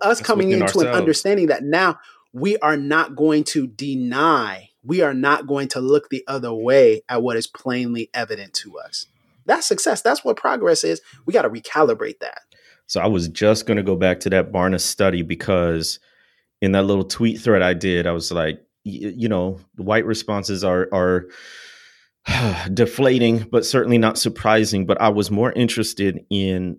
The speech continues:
Speaker 2: the Black responses. And so there was one question that said, "Motivation to address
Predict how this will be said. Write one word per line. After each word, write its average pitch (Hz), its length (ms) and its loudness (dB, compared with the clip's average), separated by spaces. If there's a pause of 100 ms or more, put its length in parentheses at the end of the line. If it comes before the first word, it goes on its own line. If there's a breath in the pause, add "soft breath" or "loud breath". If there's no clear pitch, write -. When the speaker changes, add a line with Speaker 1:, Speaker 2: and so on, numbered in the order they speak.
Speaker 2:
the 90 100 0
Black 104 360 0
responses. 85 680 -8
And 90 180 -4
so 90 420 0 (340 loud breath)
there 101 160 2
was 101 240 0
one 117 280 0
question 113 360 0
that 101 80 -2
said, 98 240 0
"Motivation 104 720 2
to 101 180 -4
address 95 460 -4